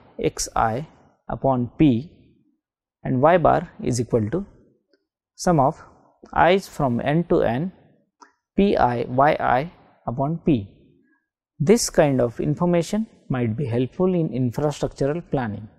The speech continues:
The higher the value of this index, the greater will be the degree of dispersion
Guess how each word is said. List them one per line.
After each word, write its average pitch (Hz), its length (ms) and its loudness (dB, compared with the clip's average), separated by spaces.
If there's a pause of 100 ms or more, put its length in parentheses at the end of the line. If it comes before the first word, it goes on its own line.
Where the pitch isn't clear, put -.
(720)
The 156 100 2
higher 185 300 4
the 196 140 6
value 139 320 4
of 131 160 2
this 135 160 -2
index, 117 600 -4 (720)
the 139 100 2
greater 185 400 4
will 180 180 4
be 139 120 2
the 131 120 2
degree 123 420 0
of 113 280 -4
dispersion 151 680 -6